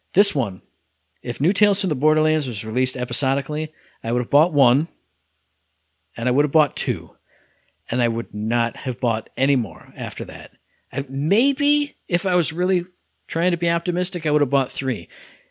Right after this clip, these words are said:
Would not have bought four and five. I feel <sighs> it was a smart decision.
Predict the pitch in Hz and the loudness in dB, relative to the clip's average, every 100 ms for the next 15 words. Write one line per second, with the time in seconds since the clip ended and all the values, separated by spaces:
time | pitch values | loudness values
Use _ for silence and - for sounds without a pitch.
0 | _ 123 101 120 151 139 123 110 - 113 | _ -8 0 4 6 4 2 0 -4 -8
1 | 101 - 95 - - - _ _ _ _ | -8 -12 -14 -14 -18 -20 _ _ _ _
2 | _ 123 127 - 220 226 214 180 - _ | _ -2 -2 2 6 6 6 0 -10 _
3 | _ _ _ _ - - - - - - | _ _ _ _ -2 0 0 -6 -10 -16
4 | _ _ _ - 165 156 135 - 175 226 | _ _ _ 0 2 2 2 2 6 6
5 | - 196 - 302 226 117 117 | 4 0 2 2 2 0 -6